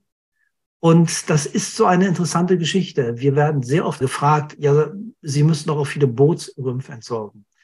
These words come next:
Nee, das ist nicht der Fall, weil jetzt kommen wir zum Thema Entsorgungskosten.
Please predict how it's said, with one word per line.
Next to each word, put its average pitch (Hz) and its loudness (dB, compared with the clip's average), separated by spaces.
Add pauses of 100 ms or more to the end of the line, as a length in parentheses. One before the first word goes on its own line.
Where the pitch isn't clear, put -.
(220)
Nee, 147 2
das 180 0
ist - -2
nicht 185 0
der 147 0
Fall, 131 0
weil 185 4 (300)
jetzt 147 -4
kommen 170 0
wir 165 -2
zum 151 -2
Thema 160 -2
Entsorgungskosten. 151 -2